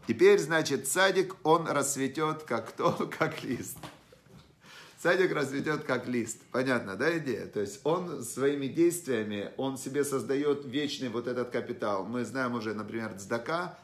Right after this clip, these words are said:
спасает от смерти, да? И она спасает от смерти, и в, когда идёт раздача на весь мир,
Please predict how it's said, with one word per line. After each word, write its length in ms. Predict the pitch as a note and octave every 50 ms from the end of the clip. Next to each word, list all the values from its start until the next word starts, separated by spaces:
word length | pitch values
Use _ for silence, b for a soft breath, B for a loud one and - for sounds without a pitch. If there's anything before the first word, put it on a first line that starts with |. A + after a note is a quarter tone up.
| B
спасает 520 | - - - A#2+ A#2+ - C#3+ C#3+ C#3+ C3+ B2
от 140 | A#2 A#2 -
смерти, 500 | - A2 G#2 G2 - - - - - - - - -
да? 360 | - A2+ A#2+ C3+ D3+ D#3 B B B B B B B B
И 140 | C#3 B2 C3
она 220 | B2+ C3 D#3 D#3+
спасает 360 | - - D3 B2+ D3 C#3+ C#3+ C#3+
от 120 | C3+ -
смерти, 360 | - D#3+ E3 E3 E3 - C3+
и 440 | A2+ G#2+ - - D3 D3 D3 D3+ D3+
в, 500 | B2+ - - A#2+ C3 B2+ B2 A#2 - - - -
когда 340 | - A#2+ A#2+ A2+ C3 C3+ C3
идёт 360 | B2+ B2 C3+ B2+ - - - -
раздача 540 | - B2+ B2+ B2 A2+ B2 C#3 C3 B2 C3 B2+
на 100 | B2 B2+
весь 200 | C3 C3+ B2+ -
мир, 300 | - F3 F#3 G3 F#3